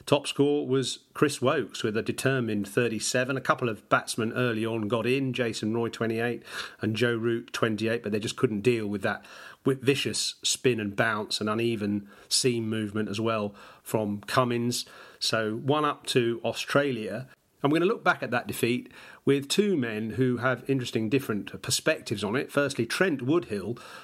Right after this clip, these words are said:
the Australian batting coach, uh, who's known Steve Smith since he was very young. And also later we're gonna talk to Liam Plunkett about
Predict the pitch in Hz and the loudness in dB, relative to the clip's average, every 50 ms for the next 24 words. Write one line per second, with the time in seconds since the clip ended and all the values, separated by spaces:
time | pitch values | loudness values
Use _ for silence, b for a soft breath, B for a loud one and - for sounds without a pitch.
0 | B B - 113 110 110 123 - 131 - - - - 143 151 135 120 117 107 107 | B B 0 0 0 0 -2 -2 -4 -4 -2 0 2 2 2 2 -2 -2 -2 -2
1 | 107 101 131 117 - - - 107 107 104 - 123 123 131 135 135 - - - - | 0 2 0 0 0 -2 -2 -2 -2 -2 0 0 0 0 -2 -4 -6 -8 -6 -4
2 | 107 107 101 110 107 104 98 107 120 127 131 123 117 107 101 101 - - 117 110 | -4 -2 -2 0 -2 -2 0 0 0 2 2 0 0 -2 -4 -4 -2 -2 -2 -2
3 | 104 101 - - 117 117 107 - - - 113 101 - 113 107 107 104 101 - 123 | -2 -2 -2 -2 -2 -2 -2 -2 -4 -4 -2 -2 -2 -2 -2 -2 -2 0 0 0
4 | 113 110 110 110 113 120 123 123 127 127 B B B B B B B 135 156 165 | 2 0 0 -2 -2 -2 -2 -2 -4 -6 B B B B B B B 2 2 2
5 | 135 143 135 147 165 156 131 127 123 127 123 120 - 139 135 - - 123 143 139 | 2 0 0 2 2 0 0 0 0 0 0 -2 -2 -2 -2 0 2 2 2 2
6 | 123 113 - - 151 147 139 123 107 - 104 - - 95 - 107 104 104 101 - | 0 -2 0 0 2 2 2 2 0 -2 -6 -6 -4 -2 0 0 0 0 -4 -6